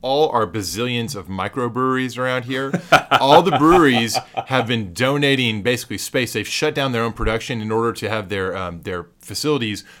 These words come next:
Speaker 1: boiling water on a large scale and then shipping it out to all their rest-, all the restaurants in town. And that's how a lot of places are functioning
Speaker 2: Huh.
Speaker 1: right now. It's really cool, actually.
Speaker 2: I actually thought you were just gonna say people have just been surviving on beer.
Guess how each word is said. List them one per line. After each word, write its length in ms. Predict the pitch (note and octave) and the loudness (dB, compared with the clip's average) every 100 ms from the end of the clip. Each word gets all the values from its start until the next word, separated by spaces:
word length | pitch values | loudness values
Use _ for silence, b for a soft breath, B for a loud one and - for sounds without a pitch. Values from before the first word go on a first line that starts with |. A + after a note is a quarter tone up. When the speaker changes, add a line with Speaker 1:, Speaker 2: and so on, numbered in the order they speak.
| B | B
Speaker 1:
boiling 420 | F#2 A#2+ B2 A#2 | -2 0 0 -2
water 300 | G#2+ A2+ A2+ | 0 0 -2
on 100 | A2+ | -4
a 40 | G#2 | -8
large 400 | F#2 G2+ A2+ A2+ | -4 -2 -2 -4
scale 360 | - A2 A2 | -6 -2 -2
and 100 | A2+ | -4
then 80 | G2+ | -6
shipping 360 | F#2 - C3+ B2+ | -4 -4 -4 -6
it 80 | G#2+ | -6
out 200 | G#2 G#2 | -4 -6
to 100 | - | -6
all 120 | F#2+ | -4
their 120 | F#2 | -4
rest-, 300 | F2+ G2 - - | -6 -6 -8 -6
all 120 | G2+ | -6
the 100 | G2+ | -4
restaurants 480 | G2+ G#2+ A2+ F#2+ - | -8 -8 -8 -8 -10
in 80 | E2+ | -12
town. 360 | F#2+ F2+ F2 E2+ B B | -10 -10 -10 -14 B B
And 80 | B2 | -8
that's 120 | - | -2
how 80 | D#3 | 0
a 20 | |
lot 160 | A#2+ A2+ | 2 0
of 60 | |
places 340 | B2 A2+ A2+ F#2+ | -2 -4 -4 -8
are 80 | |
functioning 380 | F#2 C3+ - - | -6 0 0 0
Speaker 2:
Huh. 80 | F2 | -4
Speaker 1:
right 80 | F2+ | -6
now. 100 | F2+ | -8
It's 140 | - | -8
really 220 | C#3 G3+ | -2 -2
cool, 280 | - F3+ C3+ | 0 -2 -4
actually. 320 | E2 - F2+ G2 | -6 -10 -4 2
Speaker 2:
I 60 | |
actually 260 | C3 C3+ A#2+ | 2 2 -4
thought 240 | A2+ G#2 | -2 -2
you 60 | G#2+ | -2
were 60 | G#2 | -6
just 140 | G#2+ | -6
gonna 140 | G#2+ | -8
say 400 | F#2+ G2 F#2+ F#2+ - | -8 -6 -6 -6 -8
people 260 | G#2 G2+ | -10 -6
have 80 | F#2+ | -6
just 100 | F#2+ | -8
been 140 | G2 | -10
surviving 380 | F#2 G2+ F#2+ F#2+ | -6 -6 -6 -6
on 140 | F#2 F#2 | -10 -10
beer. 340 | F#2 F2 F2 | -10 -10 -12